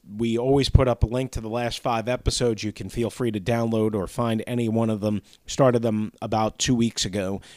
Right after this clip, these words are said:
uh, so it's easy to find, and we label everything. Uh, so it's, again, easier for you to find. So let's get to this with the tight end spot. Clearly, it's a precarious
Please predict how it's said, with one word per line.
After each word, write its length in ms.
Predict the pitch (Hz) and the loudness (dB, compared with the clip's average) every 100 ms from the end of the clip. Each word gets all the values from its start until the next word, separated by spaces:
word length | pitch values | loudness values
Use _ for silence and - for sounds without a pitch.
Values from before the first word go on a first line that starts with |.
| - | -16
uh, 220 | - 90 87 | -8 -4 -2
so 260 | - 107 | 0 0
it's 160 | 92 127 | 0 0
easy 240 | 123 107 | 0 0
to 100 | 95 | -4
find, 360 | - 110 104 101 | -2 -2 0 -2
and 100 | 92 | -2
we 60 | |
label 380 | 95 110 110 101 | -2 0 0 0
everything. 520 | 98 98 98 107 90 - - - - | 0 0 2 2 0 -6 -16 -20 -10
Uh, 240 | 90 85 | -6 -4
so 340 | 85 - 98 92 | -2 0 2 2
it's, 280 | 90 - - | -2 -8 -12
again, 480 | 113 104 147 98 104 - - - | -8 -4 -2 -2 -4 -8 -20 2
easier 580 | 170 170 123 127 110 104 | 6 6 6 2 0 -2
for 140 | 127 | -2
you 180 | 113 110 | 0 0
to 80 | 95 | -2
find. 320 | 160 113 - - - - | -2 -2 -4 -16 -20 -6
So 140 | 185 | 2
let's 160 | 233 - | 4 4
get 200 | 240 - | 2 4
to 360 | 202 170 160 - | 6 6 6 0
this 760 | 120 131 87 - - - - - | 0 2 2 0 0 -2 -2 0
with 140 | 156 | 2
the 60 | 147 | 2
tight 260 | 147 139 | 2 2
end 220 | 131 120 | 2 0
spot. 340 | - 117 85 - | -2 0 -2 -4
Clearly, 580 | - 180 180 170 156 139 | 4 8 8 8 6 4
it's 160 | - | 0
a 60 | 117 | -2
precarious 840 | 131 - - 185 151 120 120 | 0 2 4 4 4 2 0